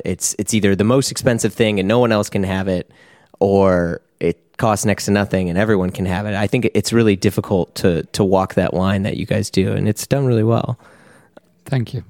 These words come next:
Speaker 1: Yeah. Um, th-, so, you know, one of the watches that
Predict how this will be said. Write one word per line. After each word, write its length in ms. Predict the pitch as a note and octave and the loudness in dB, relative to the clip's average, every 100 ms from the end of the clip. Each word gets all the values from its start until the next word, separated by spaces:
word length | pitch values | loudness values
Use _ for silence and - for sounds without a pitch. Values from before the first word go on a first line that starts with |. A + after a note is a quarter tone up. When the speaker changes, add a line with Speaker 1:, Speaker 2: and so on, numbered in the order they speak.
| - | -2
Speaker 1:
Yeah. 260 | C3+ G2+ G#2 _ _ - | -2 -2 -8 _ _ -2
Um, 400 | B2+ C3 B2+ A#2+ B2 | 2 2 2 0 -2
th-, 120 | - | -4
so, 340 | B2 D#3 C3+ - _ _ _ _ _ - | 0 0 0 -4 _ _ _ _ _ 0
you 80 | |
know, 120 | A#2 A2+ | 0 2
one 240 | A2+ D3+ | 2 4
of 40 | D#3 | 4
the 60 | |
watches 300 | B2+ A#2+ A#2 | 4 2 0
that 240 | G#2+ G2+ | 0 0